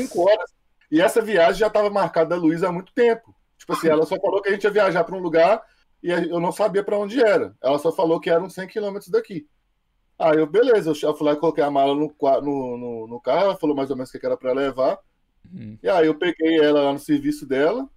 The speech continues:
Speaker 1: e aí a gente foi pro lado de Valadares. Aí na hora que chegou mais ou menos, ela falou assim, "Vai pro lado de Valadares." Na hora que chegou mais ou menos no meio do caminho, aí ela colocou no G P S lá, eu só segui o G P S. Aí era no Bico do Bituruna, numa pousada lá.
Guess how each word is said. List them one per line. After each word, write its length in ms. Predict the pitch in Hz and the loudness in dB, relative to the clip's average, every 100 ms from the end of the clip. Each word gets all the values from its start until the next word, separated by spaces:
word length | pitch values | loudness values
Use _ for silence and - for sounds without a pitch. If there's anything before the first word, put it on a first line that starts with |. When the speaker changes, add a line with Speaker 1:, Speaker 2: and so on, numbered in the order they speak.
| _ _ _ _ - | _ _ _ _ 0
Speaker 1:
e 100 | 160 | 2
aí 220 | 156 160 | 4 4
a 60 | |
gente 240 | 160 175 - | 0 -4 -4
foi 260 | 254 220 | 0 0
pro 160 | 170 160 | 0 -2
lado 180 | 151 143 | 0 0
de 60 | |
Valadares. 540 | 143 147 - 185 165 147 | 0 0 2 2 2 2
Aí 120 | 139 | 0
na 80 | 143 | 0
hora 100 | 151 | -2
que 60 | |
chegou 140 | 156 156 | -4 -2
mais 140 | 156 | -2
ou 60 | 156 | 0
menos, 180 | 156 151 | -2 -2
ela 260 | 139 170 | -2 -2
falou 120 | 185 180 | -2 -4
assim, 80 | |
"Vai 140 | 139 165 | -2 -2
pro 100 | 180 | 0
lado 140 | 180 | -4
de 40 | 175 | 0
Valadares." 640 | 196 214 156 127 101 _ _ _ _ _ | 0 0 2 0 0 _ _ _ _ _
Na 120 | 135 | -8
hora 40 | 143 | -6
que 60 | |
chegou 180 | 175 160 | -4 -2
mais 120 | 165 165 | -2 -2
ou 60 | |
menos 140 | 170 165 | -4 -4
no 60 | |
meio 160 | 165 170 | -2 -2
do 80 | 170 | 0
caminho, 360 | 180 160 160 | 0 2 2
aí 60 | 160 | 2
ela 120 | 175 | 0
colocou 360 | 170 190 185 165 | -2 -4 -4 -4
no 80 | 156 | -2
G 120 | 156 | -2
P 100 | 160 | 2
S 240 | 151 156 156 | 2 2 0
lá, 80 | |
eu 80 | 151 | -2
só 100 | 160 | -2
segui 260 | 165 202 185 | -8 -12 -12
o 40 | |
G 120 | 190 202 | -8 0
P 100 | 480 | 2
S. 400 | 233 - - - | 2 -2 -6 -4
Aí 240 | - 147 156 | 0 4 4
era 200 | 156 165 | 4 0
no 160 | 175 | -4
Bico 220 | 160 160 | -8 -8
do 80 | 156 | -8
Bituruna, 420 | 151 160 165 147 | -12 -4 -2 0
numa 160 | 160 165 | 0 -2
pousada 460 | - 202 196 180 214 | -4 -6 -4 -2 0
lá. 220 | 170 | -2